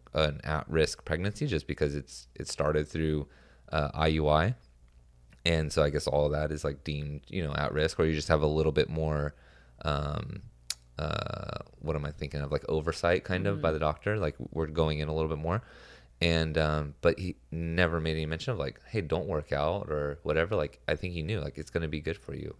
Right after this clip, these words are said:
Speaker 1: And there's
Speaker 2: Mm-hmm.
Speaker 1: certain things, you know, as your belly starts to grow, like, there's certain things that you you don't do, right? I mean, obviously you knew, know now, especially, like, what to do and what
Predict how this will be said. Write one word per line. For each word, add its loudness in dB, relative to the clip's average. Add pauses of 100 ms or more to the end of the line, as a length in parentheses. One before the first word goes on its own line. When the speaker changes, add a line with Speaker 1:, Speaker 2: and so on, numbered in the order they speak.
Speaker 1:
And -2
there's 2
Speaker 2:
Mm-hmm. -4
Speaker 1:
certain -2
things, 0
you 2
know, 4
as 4
your 0
belly -2
starts 0
to -4
grow, 2
like, 0
there's 0
certain -4
things -2
that -2
you -4 (260)
you -2
don't 0
do, 2
right? 2
I 2
mean, -4
obviously -4
you -2
knew, -2 (520)
know 2 (240)
now, 0
especially, 0 (420)
like, 2
what 4
to -2
do 0
and -2
what -6